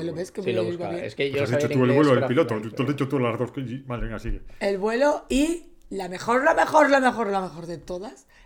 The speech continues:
Speaker 2: El fuego de la venganza. O sea, que esa película es de acción,
Speaker 1: El fuego de la
Speaker 2: de
Speaker 1: venganza.
Speaker 2: Denzel Washington.
Speaker 1: ¿Esa cuál es? La de, ah, sí,
Speaker 2: La
Speaker 1: la,
Speaker 2: de la niña,
Speaker 1: la de la niña.
Speaker 2: eh, M-, Marco Antonio, el Mac Anthony este.
Speaker 1: Ah,
Speaker 2: ¿Se
Speaker 1: ¿es
Speaker 2: llama?
Speaker 1: Marc Anthony ese?
Speaker 2: Es Mac Anthony.
Speaker 1: Ah, Dios, no sabía.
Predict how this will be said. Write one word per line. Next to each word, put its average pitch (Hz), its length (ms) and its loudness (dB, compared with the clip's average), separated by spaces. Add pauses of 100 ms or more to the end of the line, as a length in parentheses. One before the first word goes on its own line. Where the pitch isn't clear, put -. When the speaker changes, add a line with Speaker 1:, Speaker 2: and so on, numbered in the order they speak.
(100)
Speaker 2:
El 156 120 -18
fuego 185 420 -2
de 214 80 -8
la 170 60 -10
venganza. - 520 -16
O - 60 -20 (600)
sea, - 260 -16 (340)
que 196 120 -20
esa 214 100 -8
película 202 480 -2
es 269 260 -10
de 214 80 -10
acción, 247 580 2 (120)
Speaker 1:
El 117 100 -14
fuego 127 220 -6
de 131 60 -4
la 98 80 -6
Speaker 2:
de 95 80 -8
Speaker 1:
venganza. - 160 -4
Speaker 2:
Denzel 220 300 -2
Washington. 254 640 -2
Speaker 1:
¿Esa 120 160 -4
cuál 101 180 -8
es? 92 140 -10
La 95 100 -12
de, 98 340 -12
ah, 160 120 0
sí, 156 100 -4
Speaker 2:
La - 40 0
Speaker 1:
la, 208 60 2
Speaker 2:
de 208 60 4
la 208 80 2
niña, 226 440 2
Speaker 1:
la 226 60 4
de 226 60 4
la - 60 2 (280)
niña. 110 60 -6
Speaker 2:
eh, - 260 -10 (260)
M-, 214 180 -6 (140)
Marco 220 320 2
Antonio, 226 500 -2 (180)
el 208 180 -10
Mac 202 200 -6
Anthony 233 420 -4
este. 254 340 -16 (220)
Speaker 1:
Ah, 214 220 -4
Speaker 2:
¿Se 247 60 -6
Speaker 1:
¿es 226 60 -4
Speaker 2:
llama? 208 120 4
Speaker 1:
Marc 254 140 0
Anthony 285 480 -4
ese? 294 180 -2
Speaker 2:
Es 214 100 0
Mac 233 300 0
Anthony. 277 440 0
Speaker 1:
Ah, 202 180 -4
Dios, 110 160 -4
no 120 80 -6
sabía. 120 280 -6